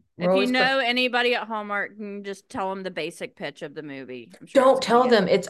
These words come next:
Speaker 2: ours. Let them know that we have a show for them.
Speaker 1: Yeah. Okay.
Speaker 2: No,
Speaker 1: Sorry.
Speaker 2: Allie, don't have anybody else pitch our stuff.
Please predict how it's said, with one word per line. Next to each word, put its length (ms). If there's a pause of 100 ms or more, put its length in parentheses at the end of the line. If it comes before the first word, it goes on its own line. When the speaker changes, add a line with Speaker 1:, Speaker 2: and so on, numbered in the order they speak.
Speaker 2:
ours. 680
Let 300
them 260
know 540
that 260
we 240
have 380
a 40
show 280
for 140
them. 360 (340)
Speaker 1:
Yeah. 220 (960)
Okay. 240
Speaker 2:
No, 160
Speaker 1:
Sorry. 120
Speaker 2:
Allie, 180
don't 260
have 160
anybody 280
else 200
pitch 260
our 120
stuff. 360